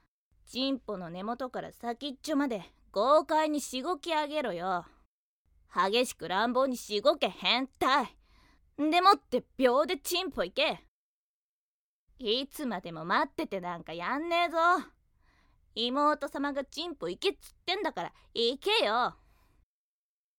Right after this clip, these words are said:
ほら、チンポしこれ、しこれ、しこれ、しこれ。チンポいけ、いけ、いけ、いけ。チンポしこれ、精子出せ。チンポしこれ、精子出せ。チンポしこれ、精子出せ。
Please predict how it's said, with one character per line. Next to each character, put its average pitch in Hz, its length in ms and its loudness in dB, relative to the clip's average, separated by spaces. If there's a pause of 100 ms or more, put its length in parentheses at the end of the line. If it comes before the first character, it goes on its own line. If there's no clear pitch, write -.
(440)
ほ 285 320 6
ら、 233 260 4 (320)
チ 269 180 -2
ン 285 100 -2
ポ 175 200 -8
し - 120 -16
こ 302 160 2
れ、 190 100 0
し - 120 -16
こ - 140 -2
れ、 285 100 4
し - 140 -12
こ 359 140 0
れ、 302 100 0
し - 100 -8
こ 381 140 -2
れ。 302 160 0 (480)
チ 370 240 4
ン 349 80 -8
ポ 214 140 -6
い 262 100 -4
け、 403 160 2
い 285 120 0
け、 466 180 2
い 302 80 -2
け、 453 180 4
い 277 60 -4
け。 - 320 -4 (840)
チ 269 180 -4
ン 294 100 -2
ポ 160 200 -12
し - 180 -16
こ 339 160 2
れ、 226 160 4 (160)
精 294 300 2
子 - 140 -14
出 - 140 0 (120)
せ。 415 60 4 (420)
チ 302 180 -2
ン 392 80 -4
ポ 202 140 -6
し - 160 -18
こ 294 140 2
れ、 233 100 0
精 330 260 2
子 - 140 -8
出 226 140 -2
せ。 403 100 0 (540)
チ 247 200 -2
ン 269 120 -4
ポ 160 200 -10
し - 160 -20
こ 240 140 -4
れ、 185 140 -6
精 294 320 2
子 - 160 -16
出 208 80 -4 (100)
せ。 240 200 -2